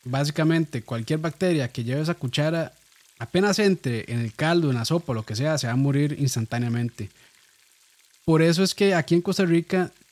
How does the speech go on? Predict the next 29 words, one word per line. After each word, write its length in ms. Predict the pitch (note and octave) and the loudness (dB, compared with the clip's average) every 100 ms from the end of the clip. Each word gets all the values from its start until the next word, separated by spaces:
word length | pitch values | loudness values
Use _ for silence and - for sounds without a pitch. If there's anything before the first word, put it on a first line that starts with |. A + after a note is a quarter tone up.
| _ _ - | _ _ -10
este, 600 | G#2+ G#2 - G#2+ G2+ F#2+ | -6 -6 -6 -6 -6 -6
se 120 | - | -8
acostumbra 480 | A2+ A#2 - B2 C#3 | -6 -6 -2 0 0
a 40 | C3+ | 0
hervir 240 | A#2+ C3 | 0 0
los 180 | B2+ A2 | 0 -2
frijoles. 560 | A#2+ B2+ G#3 C3+ - - _ _ _ _ _ _ _ _ - | -4 -2 0 -2 -6 -14 _ _ _ _ _ _ _ _ -4
O 40 | |
sea, 160 | C#3+ C3 | -2 0
los 120 | A2+ | -2
frijoles, 640 | A#2 B2+ C#3+ E3+ E3+ - _ _ _ _ _ _ - | -2 0 2 2 0 -8 _ _ _ _ _ _ -4
ese, 340 | C3 E3+ C#3+ | -2 -2 -2
esa, 380 | C#3 F3+ E3+ - | -2 0 -2 -4
eh, 140 | C#3 B2 | -8 -4
o 20 | |
sea, 220 | D3+ B2+ | -4 -4
cuando 240 | - B2+ A#2+ | -2 -2 0
ya, 260 | D#3+ F3+ | -2 -2
cuando 220 | - C#3+ C#3+ | 0 0 2
llega 220 | G#3 F3+ | 0 0
al 80 | B2+ | 0
punto 320 | F3 G3 G#3 | 2 4 4
de 60 | |
hervor, 360 | E3 D#3 G#3 G#3 - - _ _ - | 2 4 2 0 -8 -20 _ _ -4
las 220 | C#3 B2+ | -2 0
bacterias 340 | A#2+ D3 E3 | -2 0 0
que 80 | - | 0
están 220 | F3+ F3+ F#3 | 0 4 6
ahí, 300 | F3+ F#3 | 6 6